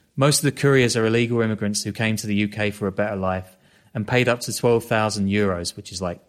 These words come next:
fifteen grand U S, to be smuggled into the U K. They're in debt to the traffickers and they get into drug running." And there's no sign these guys are slowing down either. And Bari, right, the old man of Albanian violent crime,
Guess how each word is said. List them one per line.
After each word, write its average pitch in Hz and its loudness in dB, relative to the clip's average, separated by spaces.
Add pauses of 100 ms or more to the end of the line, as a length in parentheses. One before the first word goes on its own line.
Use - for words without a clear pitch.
fifteen 98 -4
grand 90 -4
U 90 -4
S, - -8 (400)
to - -6
be 117 2
smuggled 110 0
into 104 -2
the 104 -2
U 98 0
K. 92 -4 (440)
They're 123 2
in 123 2
debt 127 2
to - -8
the 110 -4
traffickers 98 -4
and 104 -4
they 107 2
get 107 -2
into 101 -6
drug 101 0
running." 92 -4 (840)
And 143 2
there's 156 4
no 202 6 (260)
sign 170 4
these 156 4
guys 156 4
are - 0
slowing 151 2
down 143 2
either. 147 2
And 104 -4
Bari, 165 2
right, 156 0
the 139 2
old 139 4
man 135 2
of 127 0
Albanian 123 2
violent 117 -2
crime, 147 -2